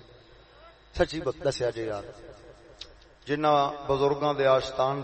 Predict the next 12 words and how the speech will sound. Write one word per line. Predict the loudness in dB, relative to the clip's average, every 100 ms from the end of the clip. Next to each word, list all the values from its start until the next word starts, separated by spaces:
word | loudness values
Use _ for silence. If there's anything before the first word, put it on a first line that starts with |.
| -4
تے | -2
عرس | 0 -2 -4
مبارکہ | -4 2 4 4 0
تے | 0 0
حاضر | 2 2 4 2
ہو، | 2 0 -6 -14 -16 -20 -6
انہاں | 0 4
نال | 6 6
عقیدت | 6 4 4 6
رکھن | 6 4 2 2
والے | 4 4
ہو، | 4